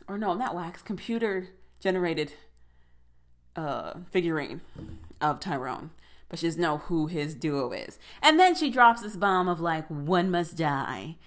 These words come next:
situation. Okay, show. So here, my issue with this, this random part that we got is, A, they've got this surrounded with whatever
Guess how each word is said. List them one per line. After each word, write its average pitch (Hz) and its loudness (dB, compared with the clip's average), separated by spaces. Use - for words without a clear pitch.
situation. 139 -2
Okay, 202 4
show. - -2
So 254 -2
here, 285 -2
my 320 0
issue 180 -4
with 143 -6
this, 151 -2
this 147 -4
random 208 0
part - 6
that 135 6
we 180 2
got 143 -2
is, 208 -2
A, 214 8
they've 190 -2
got 247 8
this 285 -4
surrounded 185 0
with 156 -2
whatever 165 2